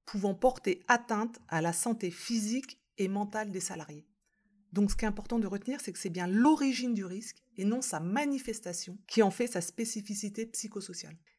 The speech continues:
Il faut distinguer trois notions, ce qu'on appelle les facteurs de risque, le risque psychosocial et les troubles psychosociaux. Les facteurs de risque, qu'est-ce que c'est ? Ce sont les éléments susceptibles de causer un risque. C'est des causes ou des facteurs qui sont présents dans l'environnement de travail.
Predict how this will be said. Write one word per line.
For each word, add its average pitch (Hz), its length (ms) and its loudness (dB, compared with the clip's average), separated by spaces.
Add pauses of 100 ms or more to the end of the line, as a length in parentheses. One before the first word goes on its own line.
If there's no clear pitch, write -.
(100)
Il 208 80 -2
faut 277 120 6
distinguer 285 440 4
trois 277 200 2
notions, 233 340 0 (400)
ce - 100 -16
qu'on 185 120 2
appelle 180 220 4
les 165 80 4
facteurs 202 380 0
de 196 80 2
risque, 220 400 -6 (160)
le 160 160 -2
risque 262 420 0
psychosocial 240 680 -4 (420)
et 185 100 0
les 196 160 0
troubles 175 460 2
psychosociaux. - 580 -12 (500)
Les 170 80 4
facteurs 220 320 6
de 220 80 4
risque, 302 240 2
qu'est-ce 240 120 -4
que 214 100 -2
c'est ? 170 260 -4 (540)
Ce - 160 -2
sont 302 180 2
les 233 180 4
éléments 247 400 2
susceptibles 233 560 -4
de 202 60 4
causer 226 340 2
un 202 60 4
risque. - 480 -8
C'est - 420 4
des 143 120 -4
causes 262 480 8
ou 170 80 -4
des 139 100 0
facteurs 226 540 6
qui - 100 -10
sont 175 180 -2
présents 262 560 2
dans 214 140 -4
l'environnement 202 520 -2
de 202 60 -4
travail. 160 300 -16